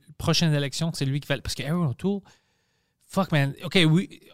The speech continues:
on a dit maintenant que t'as pas besoin toujours d'avoir du charisme, puis il en a pas. Mais comme une personne, je l-, je ne l'aime pas.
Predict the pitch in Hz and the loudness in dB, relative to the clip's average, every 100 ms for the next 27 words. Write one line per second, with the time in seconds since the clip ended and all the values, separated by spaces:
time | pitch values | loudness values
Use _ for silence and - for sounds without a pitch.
0 | 160 160 151 139 180 165 170 170 147 165 | -2 2 2 0 0 2 2 0 -2 0
1 | 160 143 151 143 156 143 131 135 120 131 | 0 2 0 0 -2 0 0 -2 -2 -2
2 | 147 170 190 135 127 120 165 202 - _ | -2 -4 -4 -4 -4 -2 -4 -6 -8 _
3 | _ - 143 - 196 226 180 135 - 127 | _ -6 -4 2 4 4 4 0 0 -2
4 | - 175 208 143 107 139 135 147 165 123 | 0 0 2 0 4 4 4 0 -4 -2
5 | 139 131 135 127 165 - | 0 0 -2 -2 -6 -8